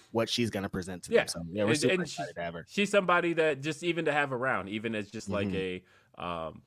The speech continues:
Speaker 2: just to have, to be able to talk to about
Speaker 1: She's been in the
Speaker 2: character
Speaker 1: game,
Speaker 2: motivation.
Speaker 1: bro, almost twenty years. Like,
Speaker 2: Yeah,
Speaker 1: in
Speaker 2: she's
Speaker 1: the
Speaker 2: been
Speaker 1: game.
Speaker 2: around. She's been doing it a long time, right?
Speaker 1: Mm-hmm.
Speaker 2: She's been, as she tweeted,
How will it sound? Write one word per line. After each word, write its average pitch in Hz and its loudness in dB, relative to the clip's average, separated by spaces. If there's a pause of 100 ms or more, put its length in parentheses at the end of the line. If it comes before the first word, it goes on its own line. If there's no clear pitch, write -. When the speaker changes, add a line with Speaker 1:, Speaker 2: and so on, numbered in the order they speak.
(180)
Speaker 2:
just - -2
to 107 2
have, 92 0 (680)
to 117 -8
be 117 2
able 104 2
to 90 -4
talk 98 -2
to 87 -6
about 87 -2
Speaker 1:
She's 269 0
been 262 12
in 170 12
the 143 12
Speaker 2:
character - 4
Speaker 1:
game, 175 12 (100)
Speaker 2:
motivation. 135 0
Speaker 1:
bro, 143 12
almost 160 12
twenty 160 6
years. 127 6
Like, 120 4
Speaker 2:
Yeah, 123 6
Speaker 1:
in 151 2
Speaker 2:
she's 143 4
Speaker 1:
the 127 2
Speaker 2:
been 147 0
Speaker 1:
game. 139 6
Speaker 2:
around. 135 8
She's 104 -6
been 127 -6
doing 135 0
it 131 0
a 127 0
long 123 0
time, 127 -2
right? 98 2
Speaker 1:
Mm-hmm. 120 2
Speaker 2:
She's 101 -6
been, 117 -2 (220)
as 104 4
she 127 -4
tweeted, 139 0